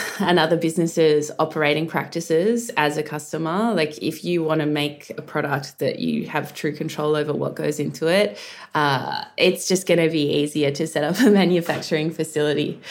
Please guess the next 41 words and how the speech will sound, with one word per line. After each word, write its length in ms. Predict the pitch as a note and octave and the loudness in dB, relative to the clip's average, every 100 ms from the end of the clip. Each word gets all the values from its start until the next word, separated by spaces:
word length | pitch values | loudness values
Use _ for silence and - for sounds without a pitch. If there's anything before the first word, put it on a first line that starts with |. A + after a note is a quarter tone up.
| - - - | -12 -8 0
I 120 | D#3+ | 2
think, 320 | D#3+ E3+ E3 | 2 2 2
obviously, 380 | D#3 D#3+ E3 D#3 | 0 -2 0 0
at 120 | D3+ | 2
the 80 | E3 | -2
time, 360 | - D3 D3+ D3+ | -2 -2 0 0
we 140 | D#3 | -2
didn't 380 | D3+ D#3+ D3+ - | 0 0 0 0
realize 480 | D3+ C#3+ C#3+ C#3+ - _ - | -2 0 -2 -4 -14 _ -6
just 240 | A#2 - | -6 -4
quite 360 | - D#3 - - | 0 0 0 -2
<laughs> 0 | |
how, 160 | F#3+ | 2
how 420 | A#3+ A#3 A3+ C#4 G3+ | 4 4 4 6 6
much 260 | G3 F#3+ | 6 6
is 140 | G#3+ F3+ | 4 4
involved 420 | F3 C#3+ D#3+ E3 | 4 2 2 2
in 140 | D#3+ | 0
setting 340 | F3 E3+ F#3 F3 | 0 0 2 0
up 160 | G3 | 0
a, 220 | D#3 F#3 - - - - | -2 -4 -8 -10 -8 -2
a 100 | F#3 | 0
factory. 680 | F#3+ F3 F#3+ F#3+ A#3 F4+ - - - | 2 2 2 2 2 0 -2 -14 -2
Um, 220 | F#3 F#3+ | 4 4
but 100 | G3+ | 4
that's, 380 | G3 F#3+ - - | 2 0 -2 -12
that's 320 | - G#3 G#3+ | 0 2 4
essentially 340 | A3+ F#3+ F#3 D#3 | 2 2 2 2
what 140 | D3 | 2
drove 180 | D#3 D3+ | 2 2
it. 100 | D3+ | 4
We 140 | D#3+ | 2
wanted 200 | D#3+ E3 | 2 0
to 140 | D#3 D#3 | 0 -4
be 220 | F#3+ D3+ | -2 0
able 220 | C#3+ D3 | 0 0
to 160 | D3+ D#3+ | -2 0
experiment 680 | D3+ D3 - D#3 D3 D#3 D3+ | 0 0 -2 -2 0 0 -2
with 120 | D#3 | -2
our 120 | C3+ | -2
feedstocks 920 | C#3+ C#3+ D3 - D#3+ D3 - - - | -2 -2 -2 -2 -2 0 0 -4 -12